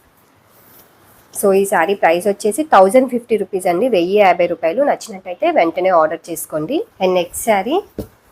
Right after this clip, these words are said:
ఇది వచ్చేసి బ్రైట్ రెడ్ co-, ఆ, రెడ్ కలర్ అన్నమాట. ఇందాక బ్లూ కలర్ చూపించా చూడండి, దాంట్లోనే రెడ్ కలర్ అన్నమాట. So ఈ డిజైన్ నచ్చినట్టయితే ఇన్-, ఈ బ్లాక్‌లో కూడా ఉంది. So ఏదన్నా కలర్‌లో తీసుకోండి మీరు. ఏదైనా అయిపోతే,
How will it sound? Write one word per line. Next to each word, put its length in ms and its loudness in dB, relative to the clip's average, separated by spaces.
ఇది 100 0
వచ్చేసి 320 -2
బ్రైట్ 400 -2
రెడ్ 180 -2
co-, 260 -6
ఆ, 280 0
రెడ్ 320 -6
కలర్ 220 0
అన్నమాట. 340 -8
ఇందాక 320 4
బ్లూ 280 2
కలర్ 380 2
చూపించా 320 -6
చూడండి, 520 -6
దాంట్లోనే 500 6
రెడ్ 300 0
కలర్ 200 -2
అన్నమాట. 300 -10
So 180 -6
ఈ 100 -6
డిజైన్ 340 -4
నచ్చినట్టయితే 680 -4
ఇన్-, 300 0
ఈ 160 6
బ్లాక్‌లో 680 4
కూడా 200 0
ఉంది. 400 -8
So 260 -6
ఏదన్నా 360 -6
కలర్‌లో 440 -2
తీసుకోండి 560 -8
మీరు. 260 -2
ఏదైనా 420 0
అయిపోతే, 640 -2